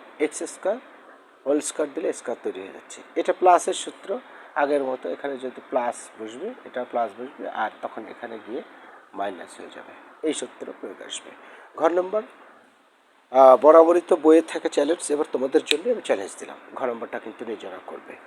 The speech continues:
ঠিক আছে? আমি দেখতে চাই কে কে তোমরা পারো, তাই আমি হিন্টস দিয়ে দিলাম, ঘর নম্বরটা নিজেরা করে নেবে।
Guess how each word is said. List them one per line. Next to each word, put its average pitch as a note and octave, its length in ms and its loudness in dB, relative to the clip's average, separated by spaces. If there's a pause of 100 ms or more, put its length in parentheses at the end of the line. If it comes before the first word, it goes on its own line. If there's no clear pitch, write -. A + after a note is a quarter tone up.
(240)
ঠিক F3 200 2
আছে? - 160 -8 (340)
আমি B2+ 120 -2 (100)
দেখতে - 220 -6 (100)
চাই F#3 120 0 (460)
কে G#3 160 2
কে G3 80 -2 (100)
তোমরা B2 180 -6 (160)
পারো, - 180 0 (200)
তাই C3+ 140 0 (100)
আমি C#3 120 -6 (200)
হিন্টস D3 220 -8 (120)
দিয়ে G2+ 200 -10
দিলাম, A#2+ 220 -2 (580)
ঘর A2 140 -8
নম্বরটা G2 300 -12 (100)
নিজেরা F#2+ 240 -10 (340)
করে B2 220 -2
নেবে। - 180 -20